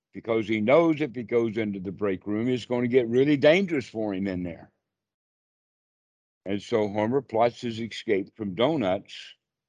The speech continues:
because he can see the dangers in them. But then originally, Homer couldn't see the danger in the donuts. He could only see the delicious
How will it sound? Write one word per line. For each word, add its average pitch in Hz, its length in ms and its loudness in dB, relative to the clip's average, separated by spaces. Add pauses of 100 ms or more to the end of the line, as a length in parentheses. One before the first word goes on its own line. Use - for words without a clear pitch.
(520)
because 117 320 0
he 113 120 -4
can 107 140 -6
see 113 260 -2
the 101 120 -4
dangers 107 540 0
in 82 180 -6
them. 71 160 -14 (160)
But 107 120 2
then 107 160 0
originally, 110 720 -2 (360)
Homer 131 280 4
couldn't 117 320 -2
see 175 240 -2
the 123 140 -8
danger 90 460 -2
in 85 140 -4
the 82 80 -6
donuts. 85 460 -6
He 104 140 -6
could 95 180 -6
only 110 360 0
see 101 340 0
the 101 160 -8
delicious 107 720 -2